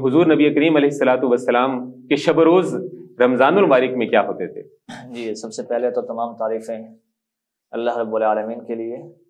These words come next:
Speaker 2: जिसने हमें पैदा किया, और फिर दरूद व सलाम नबी मेहरबान
Speaker 1: सल्लल्लाहु
Speaker 2: सल्लल्लाहु अलैहि वसल्लम पर। तो आज के हम प्रोग्राम में शामिल हैं और शरीक हैं,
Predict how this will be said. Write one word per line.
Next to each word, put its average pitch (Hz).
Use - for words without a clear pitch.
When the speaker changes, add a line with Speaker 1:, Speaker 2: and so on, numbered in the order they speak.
Speaker 2:
जिसने 113
हमें 110
पैदा 107
किया, 107
और 110
फिर 113
दरूद 110
व 110
सलाम 110
नबी 113
मेहरबान 107
Speaker 1:
सल्लल्लाहु 104
Speaker 2:
सल्लल्लाहु 104
अलैहि 101
वसल्लम 110
पर। 120
तो 117
आज 117
के 131
हम 123
प्रोग्राम 123
में 131
शामिल 139
हैं 143
और 113
शरीक 123
हैं, 143